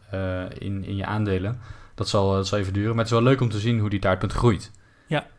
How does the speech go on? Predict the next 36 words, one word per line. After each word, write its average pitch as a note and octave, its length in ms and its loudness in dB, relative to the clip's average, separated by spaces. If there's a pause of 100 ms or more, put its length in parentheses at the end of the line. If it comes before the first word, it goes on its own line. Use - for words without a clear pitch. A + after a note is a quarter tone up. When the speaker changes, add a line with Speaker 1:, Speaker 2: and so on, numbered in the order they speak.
(120)
Speaker 2:
en E3 160 2
ik F3 100 4
ben F3+ 140 6
er F3+ 60 6
ook F3+ 120 6
wel F3+ 100 6
blij E3+ 200 6
mee D#3+ 120 4
dat D3+ 140 2
ik D3 280 -2
zo D#3 240 2
inderdaad C#3+ 460 2
het, C#3 280 -6
het D3 140 -6
overzicht C#3+ 520 -2
in D3 140 -4
één C#3+ 160 -2
keer C3 160 -4
heb. C#3 260 -2
En C3+ 280 -4 (260)
ja, C#3 120 -6
je C3 120 -2
geeft C#3+ 240 -2
aan D3 140 0
de C3+ 100 0
diversificatie. C#3 1000 -2 (100)
Natuurlijk D3 520 2
heb C#3 160 2
ik C3+ 80 0
heel D3 200 6
erg C3 140 -2
gespreid C#3 560 -4 (100)
over C3 280 -2
verschillende C3 500 -2
projecten, C#3+ 520 -2
dus B2+ 260 -4